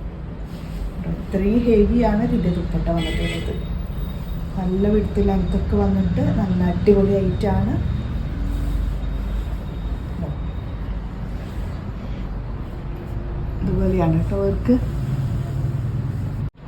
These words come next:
ഇതാണ് കേട്ടോ ലാസ്റ്റ് ഷെയ്ഡ്. ആയിരത്തി ഒരുന്നൂറ്റി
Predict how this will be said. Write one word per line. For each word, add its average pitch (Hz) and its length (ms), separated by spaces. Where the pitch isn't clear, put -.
ഇതാണ് 185 240
കേട്ടോ 185 260
ലാസ്റ്റ് - 400
ഷെയ്ഡ്. 240 300
ആയിരത്തി 208 280
ഒരുന്നൂറ്റി 214 400